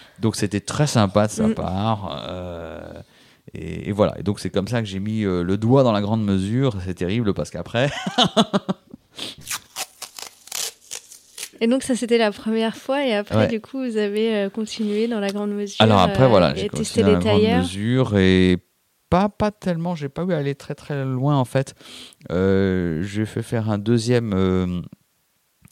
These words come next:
Speaker 1: un de-, un veston que je porte toujours, d'ailleurs, le veston, euh, qui était un veston d'été, euh, tout à fait, euh, classique, euh, enfin, à, à, à mon idée quand même. Et,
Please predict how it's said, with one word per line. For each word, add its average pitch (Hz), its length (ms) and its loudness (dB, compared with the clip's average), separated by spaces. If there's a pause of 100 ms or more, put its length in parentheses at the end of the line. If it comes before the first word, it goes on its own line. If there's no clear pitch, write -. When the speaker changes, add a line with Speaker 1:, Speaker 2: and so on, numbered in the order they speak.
Speaker 1:
un 87 120 -12
de-, 95 280 -6
un 98 160 -4
veston 117 500 -6 (460)
que 110 120 -2
je 95 100 0
porte - 280 -4
toujours, 101 320 -2
d'ailleurs, 98 280 0
le 92 80 0
veston, 107 640 -6
euh, 95 520 -2 (380)
qui - 80 -20
était - 120 -8
un 87 80 -4
veston 95 360 -4
d'été, 95 500 2
euh, 85 400 0
tout - 220 -10
à 82 60 -6
fait, 87 280 -4
euh, 82 80 -6 (500)
classique, 104 560 -8
euh, 85 440 -10 (440)
enfin, 82 280 -14
à, 82 300 -10
à, 82 40 -8 (120)
à 92 40 -4
mon 95 180 0
idée 95 280 0
quand 90 180 -2
même. 98 260 0
Et, 80 180 -4